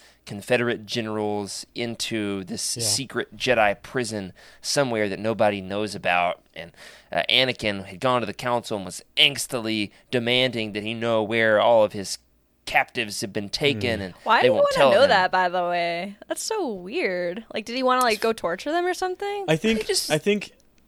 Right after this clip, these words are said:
Speaker 2: I, I mean, let's go into, like, the psyche of Darth Vader at, during that time. He, he wanted to be a good guy,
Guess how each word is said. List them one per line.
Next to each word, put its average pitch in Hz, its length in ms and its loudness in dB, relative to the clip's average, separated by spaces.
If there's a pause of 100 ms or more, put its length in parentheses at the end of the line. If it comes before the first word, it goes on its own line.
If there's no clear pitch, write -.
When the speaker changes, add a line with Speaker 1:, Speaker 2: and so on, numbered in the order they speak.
(120)
Speaker 2:
I, - 100 0 (540)
I - 20 -2
mean, 147 160 0
let's 160 160 0
go 175 160 4
into, 151 220 0
like, 127 260 2 (180)
the 117 140 -6
psyche 110 460 2
of 98 100 -2
Darth 104 240 0
Vader 92 380 -4 (100)
at, - 160 -8
during 98 240 -4
that 92 160 -4
time. 87 280 -8
He, 113 220 -6
he 127 140 -6
wanted 147 380 -2
to 139 80 -4
be 113 160 -4
a 101 60 0
good 98 180 -4
guy, 95 320 -4